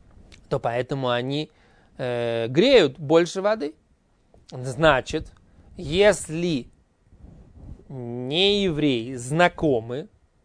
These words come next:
и они греют больше воды для евреев, несмотря на то, что евреи не, при всем не присутствуют, это запрещено, это вопрос на Абай. Теперь по Рове вопрос. Они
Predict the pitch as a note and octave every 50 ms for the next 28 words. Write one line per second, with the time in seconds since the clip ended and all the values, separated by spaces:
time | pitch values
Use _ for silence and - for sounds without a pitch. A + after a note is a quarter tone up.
0 | _ _ _ - - - - - E3+ D3 C#3 B2+ B2+ C3+ D3+ F#3 G#3 G#3 F3+ D3+
1 | E3 F#3 G3+ G3+ F#3+ F3 D#3 F3+ G3+ F#3 - E3 D3+ D3 D3+ D#3 D#3 C#3 C3 C3+
2 | D#3 D#3 E3 E3 E3 F3 F3+ F3 D3+ C3+ B2+ A#2+ A#2 A2+ A2 - D3+ D3 - D#3+
3 | D#3+ F3+ G3 A3+ G3+ - - F3 D#3+ D#3 E3 E3 D#3+ C#3+ D#3+ C#3+ C#3+ F3 G#3+ G#3+
4 | G3 F#3 F3 F#3 G3 F#3+ F#3+ - - - - E3+ F3 E3 - G#3 G3+ G3 F#3 D#3
5 | E3+ D#3 - - C3+ - - - - C#3 - D3 C3+ - D3+ - E3+ D#3+ - G#3+
6 | G#3 F#3 F3 F#3+ G#3 - G3 E3 D3 C3+ D#3 E3 E3 - E3+ D#3 D3+ D3 D3 C3
7 | A2+ A#2 A#2 - - - - - - - - - - - _ _ _ - _ _
8 | _ - - - D#3 D#3 D3+ - - _ _ _ _ _ _ - F#3 F#3 F#3 F#3
9 | D#3+ C#3 A#2 A2 G#2 A2+ B2 - _ _ _ _ - C#3+ C3+ C3 C3 C#3+ C#3 C#3
10 | D3 - - _ _ _ _ _ _ _ _ _ _ _ _ - - - - -
11 | - - - _ _ _ _ - - - - _ - - D3+ D3+ E3 F#3 G3 G3+
12 | G#3+